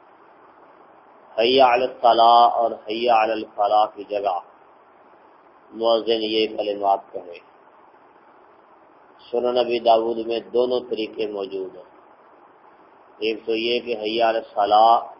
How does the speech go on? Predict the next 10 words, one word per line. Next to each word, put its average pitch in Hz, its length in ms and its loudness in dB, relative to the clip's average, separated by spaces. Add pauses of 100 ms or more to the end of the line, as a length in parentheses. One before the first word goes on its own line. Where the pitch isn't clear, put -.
(600)
اور 113 220 0
حی 107 340 -4
علی 113 260 4
الفلاح 110 500 4
کی 113 180 -4
جگہ 104 360 2 (1120)
یہ 123 220 2
الفاظ 117 440 4 (100)
کہے 117 240 0
جائیں۔ 110 260 -4